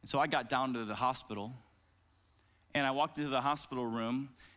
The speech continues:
Have you guys ever walked into a room and you feel that feeling like you're not wanted?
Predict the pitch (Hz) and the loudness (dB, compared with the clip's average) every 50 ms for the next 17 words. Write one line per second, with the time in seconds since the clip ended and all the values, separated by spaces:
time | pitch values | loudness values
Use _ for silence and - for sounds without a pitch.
0 | _ _ - 170 208 277 269 269 247 233 220 175 190 170 185 165 131 127 139 160 | _ _ -2 0 0 2 2 4 4 4 2 2 2 2 2 2 4 4 2 2
1 | - - 160 147 - 165 151 135 123 117 117 123 131 139 139 139 139 135 - 117 | 2 -2 -6 -4 -2 -2 0 0 0 2 2 2 2 4 4 4 2 2 2 2
2 | 113 113 107 - - - 135 135 135 131 123 120 120 - - - - 131 127 127 | 0 0 0 -4 -2 0 2 2 4 4 4 2 2 2 0 -4 -4 -2 0 0
3 | 131 127 127 127 123 117 107 - 95 104 104 104 - - 120 110 107 110 113 117 | 0 0 0 0 0 -2 -4 -4 -2 -2 -2 -2 -2 0 0 2 2 4 2 2
4 | 107 - 98 95 101 104 113 113 110 113 113 110 113 | 0 -2 -4 -4 -2 -2 -2 -2 -2 -4 -4 -6 -10